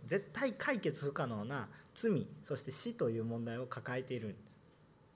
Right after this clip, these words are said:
行き着くところはそこに行き、行くでしょ。みんな行くでしょ。<laughs> 行かない人いないじゃないですか。だから、うがった見方をする人は、あ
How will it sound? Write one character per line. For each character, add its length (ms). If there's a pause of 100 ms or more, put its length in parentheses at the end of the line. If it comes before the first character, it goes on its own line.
(540)
行 120
き 120
着 180
く 80
と 100
こ 80
ろ 60
は 40
そ 140
こ 100
に 140
行 60
き、 120
行 240
く 120
で 100
し 100
ょ。 40
み 140
ん 80
な 80
行 100
く 60
で 120
し 80
ょ。 60 (600)
<laughs> 640
行 100
か 100
な 100
い 60
人 100
い 80
な 100
い 60
じ 80
ゃ 20
な 80
い 40
で 20
す 80
か。 80 (2750)
だ 80
か 80
ら、 100
う 60
が 120
っ 60
た 100
見 100
方 220
を 60
す 100
る 80
人 160
は、 280 (200)
あ 300